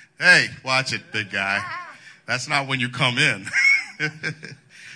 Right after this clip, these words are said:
But the truth is the truth. And I'm trying to share it in love. Most of you know me and know that I'm a kind of playful guy, but I'm serious in my playfulness. Because I don't wanna hear before God, and he says, "You knew the truth, and how come you never told him that?"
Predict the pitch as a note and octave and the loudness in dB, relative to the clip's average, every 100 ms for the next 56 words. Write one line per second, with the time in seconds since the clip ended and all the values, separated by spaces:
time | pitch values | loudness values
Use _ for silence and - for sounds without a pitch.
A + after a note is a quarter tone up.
0 | - D#3+ D#3 - G#3+ G#3+ G3 - - B3+ | -6 -4 -4 -4 -8 -8 -10 -10 -12 -12
1 | G#3+ B2 _ _ - D3 D#3 G3+ G#3 G3 | -12 -16 _ _ -8 -6 -4 -4 -4 -2
2 | - F#3 F3+ E3+ D#3+ F3 G3+ C3 C3 F#3+ | -2 -2 -4 -4 -8 -8 -10 -8 -8 -6
3 | F#3 E3+ E3 E3 G3 E3 C#3 C#3 D#3 C#3+ | -8 -6 -4 -4 -4 -4 -4 -4 -4 -4
4 | C3+ C3+ C3 B2+ - - - F3+ E3 D3 | -6 -6 -6 -10 -16 -20 -8 -6 -6 -6
5 | F#3 F#3 F3+ E3+ D#3 F3 F#3+ E3 C#3 D3 | -4 -4 -6 -10 -10 -8 -8 -8 -8 -8
6 | C#3 - B3 G3+ G2 - - _ A2+ G#2+ | -6 -6 -8 -10 -10 -12 -14 _ -18 -16
7 | G#2+ B2 A2 G2+ F#2+ E2+ E2 - _ _ | -14 -14 -14 -14 -20 -20 -20 -20 _ _
8 | _ - - D3 D#3 D#3+ F3 F3+ F#3 E3+ | _ -20 -14 -8 -4 -4 -4 -6 -8 -8
9 | E3+ D3+ F#3 F3+ D#3+ D3 E3 D#3 E3+ F3 | -6 -8 -8 -8 -10 -10 -12 -10 -10 -8
10 | C#3+ - C#3+ G3 A3+ G3 D#3+ B3+ A#3+ D#3 | -8 -10 -10 -10 -8 -10 -8 -8 -8 -8
11 | F3+ G3 G3 G3 F#3+ A3+ A3 C3 G2 D#2+ | -10 -8 -8 -8 -8 -10 -10 -12 -12 -14